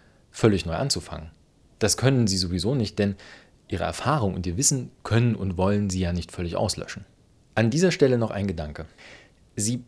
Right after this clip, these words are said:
beschreiben, dass Sie früher für ein Thema zwanzig Minuten Vortragszeit gebraucht haben, das jetzt eine Stunde dauert, allerdings mit Übungen. Das heißt,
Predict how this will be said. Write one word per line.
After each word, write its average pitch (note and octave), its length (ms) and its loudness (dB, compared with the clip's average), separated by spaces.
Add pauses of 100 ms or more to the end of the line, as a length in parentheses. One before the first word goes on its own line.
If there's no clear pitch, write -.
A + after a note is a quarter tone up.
beschreiben, B2+ 680 2
dass B2+ 140 0
Sie G#2+ 120 -6
früher C#3+ 460 0
für - 220 -6
ein G#2 160 -4
Thema A#2 380 -2
zwanzig B2 440 -4
Minuten G#2+ 360 -2
Vortragszeit G#2 720 -6
gebraucht G2+ 420 -8
haben, A2 260 -6
das G2+ 220 0
jetzt A2+ 260 -2
eine F#2+ 160 -2
Stunde C#3+ 320 -2
dauert, F#2 360 -4 (180)
allerdings A#2+ 720 -2 (140)
mit A#2+ 220 -8 (160)
Übungen. D#2 480 -6 (240)
Das G2+ 180 -2
heißt, F2 400 -2